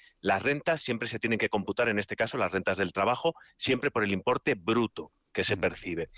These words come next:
Speaker 2: Mm.
Speaker 1: Eh, y además se tienen que incluir las pagas extraordinarias también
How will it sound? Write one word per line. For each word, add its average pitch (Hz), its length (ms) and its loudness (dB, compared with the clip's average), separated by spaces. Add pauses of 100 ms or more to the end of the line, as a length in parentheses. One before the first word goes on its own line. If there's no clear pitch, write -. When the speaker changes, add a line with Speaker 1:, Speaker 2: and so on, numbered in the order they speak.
Speaker 2:
Mm. 104 100 -6 (160)
Speaker 1:
Eh, 104 380 2
y 113 120 2
además 107 360 2
se - 160 -6
tienen 104 200 2
que 113 80 0
incluir 113 320 2
las 117 80 0
pagas 98 280 0
extraordinarias 104 540 0
también 117 300 0